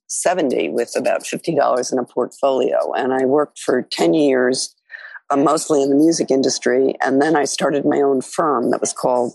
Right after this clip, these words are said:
Coppell and Share with, uh, somebody I went to college with named Terry Coppell. And he was an editorial designer, and we designed, um, magazines and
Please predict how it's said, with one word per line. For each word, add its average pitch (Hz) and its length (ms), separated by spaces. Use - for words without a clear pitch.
Coppell 143 500
and 127 120
Share 120 380
with, 135 220
uh, 104 180
somebody - 380
I 131 80
went 131 200
to 135 180
college 156 340
with - 200
named 117 240
Terry 123 260
Coppell. 107 640
And 147 120
he 196 140
was 175 220
an 135 140
editorial 147 600
designer, 131 680
and 123 260
we 127 200
designed, 127 680
um, 120 400
magazines 131 1000
and 120 440